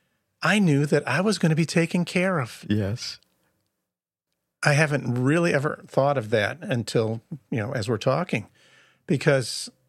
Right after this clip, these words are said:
Speaker 1: it never frightened me. It never scared me. I really thought, you know, okay. And, uh, you know, that's, that, that's interesting.
Speaker 2: And that comfort is born out of the spirituality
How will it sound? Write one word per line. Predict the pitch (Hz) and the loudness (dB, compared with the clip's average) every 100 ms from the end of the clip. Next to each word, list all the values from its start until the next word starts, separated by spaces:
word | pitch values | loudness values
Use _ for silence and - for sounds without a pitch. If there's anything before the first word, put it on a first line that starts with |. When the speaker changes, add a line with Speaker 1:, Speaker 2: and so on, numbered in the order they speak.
| _ _ - | _ _ -2
Speaker 1:
it | 143 | 0
never | 143 151 147 151 170 | 2 2 2 2 0
frightened | 147 - 117 120 117 | -2 0 0 0 -2
me. | 120 180 208 _ _ _ _ _ _ _ | -2 -4 -8 _ _ _ _ _ _ _
It | - 127 | -4 -2
never | 123 113 113 123 156 | 0 0 2 0 -2
scared | - - 117 113 120 | -4 -2 0 0 0
me. | 127 202 208 _ _ _ _ _ _ _ - | 0 -2 -4 _ _ _ _ _ _ _ -2
I | 110 110 113 110 110 123 | 0 2 2 0 -2 -4
really | 131 123 185 220 185 185 - _ _ _ _ | -2 2 2 2 0 -6 -12 _ _ _ _
thought, | - 151 120 135 | -6 0 0 0
you | 156 | -4
know, | 190 302 349 | -4 -4 -6
okay. | - - - 196 - _ _ _ _ _ _ _ _ | -6 -6 -4 -6 -8 _ _ _ _ _ _ _ _
And, | 226 139 139 139 131 135 165 | -4 -2 -2 -4 -6 -6 -6
uh, | 147 - 123 _ _ _ _ _ _ _ _ _ _ _ _ _ _ _ _ _ _ | -6 -8 -10 _ _ _ _ _ _ _ _ _ _ _ _ _ _ _ _ _ _
you | 202 | 0
know, | 170 | 2
that's, | 160 156 | 2 0
that, | 135 135 | 2 4
that's | 131 - | 2 2
interesting. | 143 - 113 - 110 107 - _ - | -2 -2 -4 -4 -8 -10 -18 _ 0
Speaker 2:
And | 104 101 | 4 4
that | 110 - | 4 2
comfort | 113 110 104 92 | 0 0 -2 -2
is | 87 | -2
born | 92 101 104 | -2 -2 0
out | 92 | 0
of | 90 85 | -2 -2
the | 87 | -4
spirituality | - - 92 87 - 92 90 82 82 82 | -4 -2 -2 -2 -2 0 0 -2 -4 -6